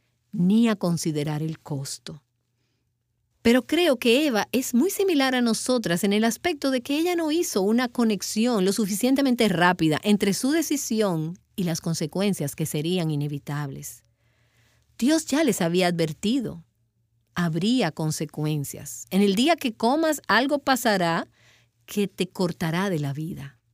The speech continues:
Morirás. Habrá separación de la vida en Dios, de la vida espiritual. Y a la larga de la vida física también. La vida física tendría su fin. Mueres físicamente, espiritual, emocional y moralmente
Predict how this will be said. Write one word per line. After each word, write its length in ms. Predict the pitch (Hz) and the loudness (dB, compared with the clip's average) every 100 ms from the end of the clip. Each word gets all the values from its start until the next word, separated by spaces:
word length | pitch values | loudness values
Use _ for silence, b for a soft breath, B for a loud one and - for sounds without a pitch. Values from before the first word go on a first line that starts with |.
| _ _ | _ _
Morirás. 840 | 175 190 196 185 208 302 175 - - - | 0 2 2 0 0 -2 -6 -8 -12 -4
Habrá 400 | 175 175 196 269 | -2 0 0 -2
separación 1080 | - 220 208 196 185 - 202 233 202 156 143 b b b b | -2 -2 0 0 0 0 -2 0 0 -2 -4 b b b b
de 160 | 165 | -2
la 160 | 170 165 | 0 0
vida 320 | 180 233 233 | 0 0 0
en 240 | 196 214 220 | 0 2 2
Dios, 360 | 190 214 196 | 0 0 0
de 100 | 156 | 0
la 100 | 156 | -2
vida 200 | 156 196 | -2 -2
espiritual. 920 | 214 - 214 190 165 156 160 170 151 - _ _ _ _ _ - | -4 -4 -4 -4 -4 -8 -8 -10 -14 -20 _ _ _ _ _ -2
Y 60 | |
a 60 | 247 | 2
la 120 | 254 | 4
larga 380 | 240 262 320 285 | 4 2 2 2
de 80 | 233 | 2
la 80 | 196 | 2
vida 220 | 214 233 | 2 0
física 400 | 240 247 254 220 | -2 -4 -2 -2
también. 560 | - 175 180 269 175 | 0 0 0 -2 -2
La 100 | 156 | -2
vida 180 | 165 180 | -2 -2
física 380 | 196 226 269 226 | -2 -4 -4 -4
tendría 380 | 185 160 160 170 | -2 -2 -2 -2
su 120 | 175 | -4
fin. 440 | - 233 254 170 _ _ _ _ _ _ | -6 -4 -4 -4 _ _ _ _ _ _
Mueres 720 | - 180 208 240 311 311 - | 0 4 6 6 4 0 -2
físicamente, 1200 | - - 240 262 202 - 151 147 143 139 - 139 _ | -6 0 0 0 -4 -2 -2 0 -2 -6 -10 -18 _
espiritual, 720 | 196 - 220 208 196 226 240 208 | -4 -2 -2 -2 -2 0 2 2
emocional 640 | 185 196 190 220 311 - - | 2 0 2 2 2 -2 -2
y 160 | 294 | 2
moralmente 920 | 302 226 202 240 202 175 151 135 139 | 4 4 4 4 2 0 -2 -4 -10